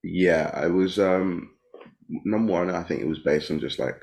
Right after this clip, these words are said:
classic food, like, recipe videos where there's always just so much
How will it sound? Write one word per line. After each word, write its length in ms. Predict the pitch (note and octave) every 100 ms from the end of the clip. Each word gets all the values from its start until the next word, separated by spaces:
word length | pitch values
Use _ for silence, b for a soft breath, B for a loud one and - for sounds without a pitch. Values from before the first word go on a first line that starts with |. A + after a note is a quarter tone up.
| - _ _ _ -
classic 580 | - D2 - D2 - -
food, 560 | - - C#2+ C#2 D2
like, 240 | - G1+ -
recipe 440 | D2 - - D#2+
videos 480 | D#2 D2+ D2+ D2+ -
where 300 | - - - b b b -
there's 160 | D#2
always 300 | D2+ C#2+ D2
just 300 | - C#2+ -
so 180 | - D2
much 500 | C#2+ C2+ - - -